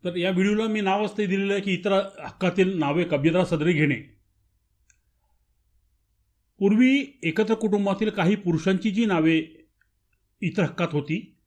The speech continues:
त्याचं कारण असं होतं की, शासन निर्णय एक होता,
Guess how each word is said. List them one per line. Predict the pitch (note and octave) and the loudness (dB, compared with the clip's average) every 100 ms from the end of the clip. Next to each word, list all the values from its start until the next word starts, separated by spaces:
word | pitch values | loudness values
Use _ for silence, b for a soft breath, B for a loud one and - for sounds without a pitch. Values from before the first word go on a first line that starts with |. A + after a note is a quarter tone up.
| _ _ _ _ - | _ _ _ _ -6
त्याचं | E3 G#3 | -4 -2
कारण | G#3 E3+ A#3+ | -2 -2 0
असं | G#3+ G3+ | -2 -2
होतं | E3 E3+ | -2 -4
की, | F3 | -6
शासन | F3+ D#3 D3 A3+ | -6 -6 -2 0
निर्णय | G#3+ G3 F#3+ G3 | 2 2 0 0
एक | F3 D#3 | -4 -4
होता, | D3 D#3+ | -4 -4